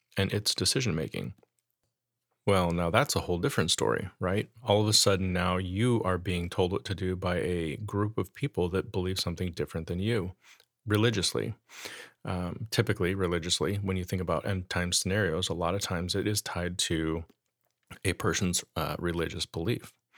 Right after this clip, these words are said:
And this is really why the founding fathers believed in this thing called separation of church and state, right? And while it isn't specifically called out in the Constitution using these exact terms, the writers of the Constitution made it very clear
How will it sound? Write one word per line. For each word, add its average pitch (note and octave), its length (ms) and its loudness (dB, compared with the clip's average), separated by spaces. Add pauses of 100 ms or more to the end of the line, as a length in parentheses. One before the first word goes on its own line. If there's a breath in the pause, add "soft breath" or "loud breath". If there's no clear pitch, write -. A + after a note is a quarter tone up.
(1040 loud breath)
And A2 100 6
this C3 160 6
is E3 160 2
really G#2+ 220 6
why F2+ 240 2
the G2 80 2
founding F2+ 340 0
fathers E2 380 0
believed E2+ 340 -2
in E2 80 -2
this E2+ 180 2
thing D#2+ 220 -4
called D#2+ 300 -2
separation E2 560 0
of F2+ 80 -8
church - 240 -4
and - 100 -2
state, - 380 0 (400)
right? F#2 260 2 (220)
And G2+ 100 4
while G#2+ 180 6
it A2 120 4
isn't B2+ 240 2
specifically A2+ 760 4
called E2 300 -2
out E2 160 -2
in F#2 80 0
the E2+ 80 -4
Constitution E2+ 800 -2
using F#2 320 0
these F2+ 260 -2
exact F2 420 -4
terms, F2+ 440 0 (480 loud breath)
the G2+ 80 4
writers A#2 320 4
of A2 100 6
the A2+ 80 2
Constitution F2 800 -2
made E2+ 160 -2
it - 80 -4
very G#2+ 400 2
clear G2 460 -2